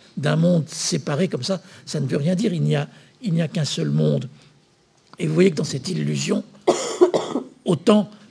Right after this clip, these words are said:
l'esprit tragique nous conviait à admirer des caractères, autant ici, il y a une sorte de, de misérabilisme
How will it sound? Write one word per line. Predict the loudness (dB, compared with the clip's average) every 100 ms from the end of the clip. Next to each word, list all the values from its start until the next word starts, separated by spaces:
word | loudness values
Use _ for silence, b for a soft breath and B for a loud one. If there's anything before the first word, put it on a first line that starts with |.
| -10
l'esprit | -6 -2 2 2 0 -4 -6
tragique | -4 -2 0 0 -2 -6 -16 b b b -8
nous | -2 0 0
conviait | 0 0 0 0 0
à | -4 -4
admirer | -2 0 2 6 6 6 2 0 -14 _ _ _ _ _
des | -6
caractères, | -4 -4 -6 -6 -4 -4 -4 -10 -20 _ b b b -4
autant | -4 0 2
ici, | 2 0 0 0 0 B B B B B -16
il | -8 -2
y | 0
a |
une | 0
sorte | 0 -2 -4
de, | -4 -2 -4 B B
de | -4 2
misérabilisme | 4 4 2 0 0 -2 -2 0 0 0 -4 -4 -6